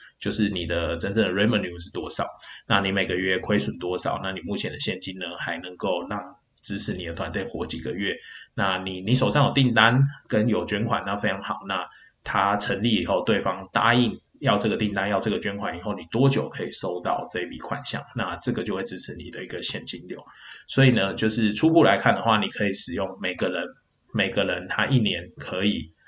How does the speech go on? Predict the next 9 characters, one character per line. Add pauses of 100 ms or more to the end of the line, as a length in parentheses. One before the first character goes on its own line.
(220)
呃， (640)
呃，
影
响
的，
影
响
的
人，